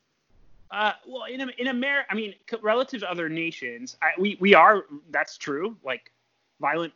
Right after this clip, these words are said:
crime is sort of statistically down for the most part. It's probably had a few upticks, but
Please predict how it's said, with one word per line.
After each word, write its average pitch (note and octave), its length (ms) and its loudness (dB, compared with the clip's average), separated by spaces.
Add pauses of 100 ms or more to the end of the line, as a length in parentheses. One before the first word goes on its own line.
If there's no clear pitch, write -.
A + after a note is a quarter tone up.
crime D3 420 0
is D3+ 140 -10
sort D3+ 180 -8
of C3+ 60 -14
statistically D#3 640 -6
down C3 280 2
for - 120 -8
the C3 60 -2
most B2+ 260 -4
part. D3 160 4
It's B2 100 -12
probably B2 240 -4
had A#2+ 160 -4
a - 40 -20
few - 200 -8
upticks, C3+ 480 -4
but C3+ 200 0